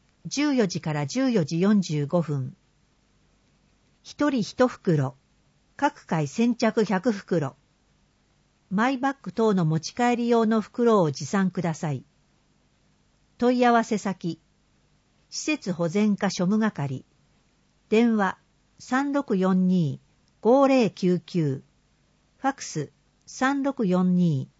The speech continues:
四七四八。公共交通機関。ジェイアール京葉線。潮見駅下車、徒歩十二分。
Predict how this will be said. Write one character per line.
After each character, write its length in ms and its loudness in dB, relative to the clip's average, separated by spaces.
四 280 0
七 280 0
四 260 2
八。 360 -12
公 220 0
共 340 0
交 220 0
通 280 -2
機 160 -18
関。 300 -2
ジ 160 -2
ェ 120 4
イ 120 0
ア 100 0
ー 60 -2
ル 140 -4
京 280 0
葉 200 2
線。 360 -4
潮 340 -2
見 180 0
駅 240 0
下 140 0
車、 260 -8
徒 100 0
歩 140 -2
十 260 0
二 140 2
分。 400 -8